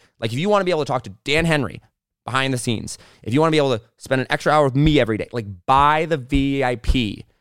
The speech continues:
right? We're not gonna be able to do this for everybody. So, like, buy the V I P. Go, get on there for the extra. It will transform the way that you sell.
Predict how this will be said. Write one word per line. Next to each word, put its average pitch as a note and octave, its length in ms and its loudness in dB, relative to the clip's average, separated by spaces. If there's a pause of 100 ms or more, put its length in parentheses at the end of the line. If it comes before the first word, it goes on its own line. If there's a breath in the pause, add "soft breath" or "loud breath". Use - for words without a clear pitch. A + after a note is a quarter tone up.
(160)
right? B2 160 2
We're C#3 80 2
not D3 100 0
gonna D#3+ 100 -4
be D#3 60 -2
able D3 100 -2
to C#3+ 60 -6
do D#3+ 100 -2
this D#3 120 -4
for D3 100 2
everybody. A#2+ 360 0
So, C3 120 -2
like, G2+ 240 -4
buy B2 240 0
the D3 80 0
V B2 140 2
I B2+ 100 2
P. C#3+ 280 0 (400)
Go, B2 120 -2 (140)
get C3 160 2
on C#3 160 0
there B2+ 120 0
for A#2+ 60 -6
the A#2 80 -2
extra. A2+ 260 -6
It C3 100 -2
will A2+ 120 -4
transform E3 800 -2
the F3 40 0
way D3+ 80 2
that B2 100 -4
you A2 100 -10
sell. G#2 340 -4